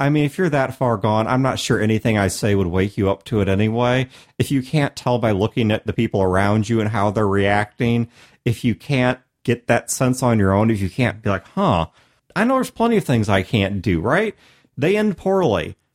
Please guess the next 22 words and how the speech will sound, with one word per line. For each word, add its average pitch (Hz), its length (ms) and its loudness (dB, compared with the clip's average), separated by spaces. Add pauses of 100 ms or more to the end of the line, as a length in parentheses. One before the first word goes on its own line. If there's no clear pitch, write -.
(160)
I'm 113 80 0
not 123 160 0
gonna 120 120 0
attempt 104 220 -2
to 101 60 -4
do 98 120 2
gymnastics. 90 680 0
I 127 100 2
just 131 220 -2
hurt 156 200 -2
myself 110 360 0
and 104 100 0
possibly 107 400 0
damage 92 340 2
a - 40 -14
part 104 260 0
of 117 60 -6
the 123 80 0
house. 135 540 -2 (280)
Won't 104 420 -2
do 143 220 -2
it. 76 160 -4